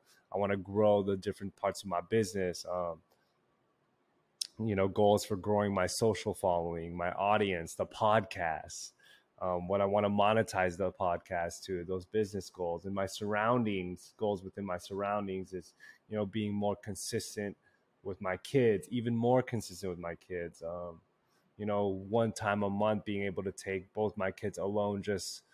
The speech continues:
me and the two, and, and having our own special days, things like that. Um, calling somebody I care about and catching up with them once a month and going the extra mile and, and giving back to those in need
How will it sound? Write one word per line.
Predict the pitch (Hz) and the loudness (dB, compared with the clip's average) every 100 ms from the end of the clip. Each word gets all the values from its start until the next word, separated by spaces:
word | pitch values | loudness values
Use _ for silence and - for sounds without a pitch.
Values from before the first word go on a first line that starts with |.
| _ _ - | _ _ -8
me | 110 113 117 | -2 2 4
and | 107 | 2
the | 98 | 0
two, | - 101 98 92 90 | -2 0 2 2 -2
and, | 87 85 | -4 -6
and | 92 95 | -8 -4
having | 98 98 101 | 0 0 0
our | 98 76 | -2 -2
own | 101 101 95 | -4 -4 -6
special | - 101 - 95 | -2 -2 -2 -4
days, | 92 110 104 95 87 - - - _ _ _ - | 0 2 2 2 -4 -8 -18 -20 _ _ _ -6
things | 110 101 | -4 0
like | 98 90 | 0 0
that. | 107 107 101 87 | 0 2 0 0
Um, | 90 92 | -4 -6
calling | - 113 120 117 107 | -2 4 6 4 0
somebody | 107 101 98 | -2 -2 0
I | 95 | -2
care | - 110 107 | -2 -2 0
about | 98 92 92 | 0 0 -2
and | 92 | -6
catching | - 98 - 107 | -8 -8 -4 -6
up | 107 | -4
with | 101 | -6
them | 98 92 | -8 -6
once | 92 92 92 | -6 -6 -8
a | |
month | 90 87 85 82 _ _ _ _ _ 104 | -6 -6 -6 -12 _ _ _ _ _ -12
and | 101 95 95 | -8 -8 -8
going | 98 107 110 | -2 0 0
the | 104 92 | -2 -4
extra | 95 - 101 | -6 -8 -6
mile | 90 87 87 85 82 82 | -4 -2 -2 -2 -4 -6
and, | 87 | -8
and | 78 90 92 | -6 -6 -4
giving | 117 113 117 113 107 _ _ _ - | -2 2 2 0 -4 _ _ _ 6
back | 110 107 | 6 6
to | - | 0
those | 104 110 104 | 0 2 2
in | 101 98 104 | -2 -4 -2
need | 113 113 104 95 | -2 -2 -2 -4